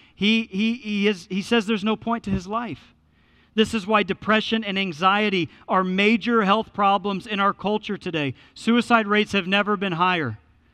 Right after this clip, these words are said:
And they're not just high w-, with people in their sixties, seventies, eighties, and nineties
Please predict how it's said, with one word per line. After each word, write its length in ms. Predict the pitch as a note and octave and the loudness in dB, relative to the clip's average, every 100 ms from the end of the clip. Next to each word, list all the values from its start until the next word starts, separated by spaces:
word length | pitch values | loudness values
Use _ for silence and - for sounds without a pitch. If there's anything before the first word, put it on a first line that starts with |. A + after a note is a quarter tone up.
| _ _ _ | _ _ _
And 100 | G#3 | 2
they're 80 | G#3+ | 4
not 180 | A3 B3 | 4 4
just 200 | A#3 - | 0 -2
high 440 | - A3+ A#3 A3 - - | 4 6 8 6 0 -6
w-, 280 | G#3+ A#3+ A#3 | 0 0 0
with 160 | A3+ - | -4 2
people 300 | A3+ A#3 A#3+ | 2 4 2
in 120 | G#3 | 2
their 100 | G3+ | 0
sixties, 480 | - A#3+ - A#3 G3 | 2 0 0 -2 2
seventies, 440 | A3+ A3 A3 G3+ | 2 2 2 2
eighties, 340 | G#3 A3 A3 F#3 | 4 4 2 2
and 120 | G3 | 2
nineties 580 | G3+ G#3+ G#3+ F3+ C#3 | 4 4 0 -2 -2